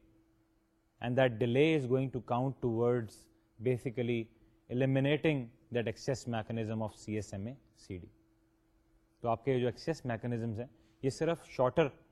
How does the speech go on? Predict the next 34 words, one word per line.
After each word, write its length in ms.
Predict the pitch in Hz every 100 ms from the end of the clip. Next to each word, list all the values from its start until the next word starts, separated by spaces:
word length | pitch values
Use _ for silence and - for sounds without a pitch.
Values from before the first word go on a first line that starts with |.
| _ -
ڈسٹینسز 500 | 127 - 127 - 127
پہ 80 | 123
کام 200 | 104 107
کر 140 | 110 101
سکتے 340 | - - 165
ہیں. 100 | 123 - _ _ _ 113
They 100 | 127 127
are 60 |
not 380 | 123 131 156 - - _ _ _ _ 127
programmed 560 | 107 123 143 147 110 - 120
or 60 | 113 113
they 280 | 127 127 113
actually 280 | 120 123 135
fail 480 | - - 160 175 147
when 160 | 139 135
you 100 | 131
actually 500 | 120 - 127 131 - _ _ 117 123
make 280 | 143 135 117
them 200 | 131 123 104
work 380 | 117 123 120 - - _
on 140 | 117 117
a 40 |
local 360 | 113 127 139 127
area 160 | 120 120
network 480 | 110 113 127 123 -
segments 600 | - 113 127 123 - - _ -
that 180 | 117 113 117
are 120 | 123 - _ _ -
longer 420 | 123 127 135 139
than 220 | 120 120 120
a 20 |
certain 440 | - 123 113 120
specific 600 | 110 - 110 - 92 107 98
length. 300 | 90 87